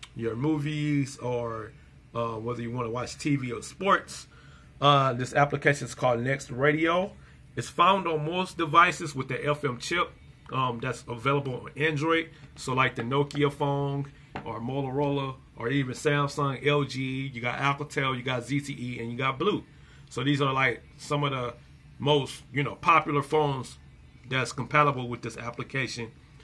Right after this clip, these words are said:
And then you can listen to music, sports, news, weather, one hundred percent free, data free, um, no Wi-Fi needed, except for when you're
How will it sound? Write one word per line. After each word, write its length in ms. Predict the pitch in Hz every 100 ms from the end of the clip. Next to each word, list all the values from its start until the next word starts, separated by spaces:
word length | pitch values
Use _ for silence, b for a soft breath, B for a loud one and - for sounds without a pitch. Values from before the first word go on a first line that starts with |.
| B B
And 160 | 123 127
then 140 | 135
you 60 | 131
can 120 | 135
listen 220 | 139 -
to 80 | -
music, 600 | 127 151 143 143 139 143
sports, 480 | - - 143 143 -
news, 300 | 139 135 127
weather, 420 | 120 139 120 120 - B B B
one 200 | 135 190
hundred 140 | 190 -
percent 460 | 165 - 165 147
free, 460 | - 156 151 139 135 B -
data 300 | 131 143 143
free, 480 | 135 139 135 127 127 - -
um, 280 | 120 123 104
no 80 | 110
Wi-Fi 460 | 131 143 135 135 120
needed, 480 | 139 143 127 117 - - -
except 440 | 127 123 - 156 -
for 280 | 135 123 - - -
when 180 | 113 127
you're 120 | 120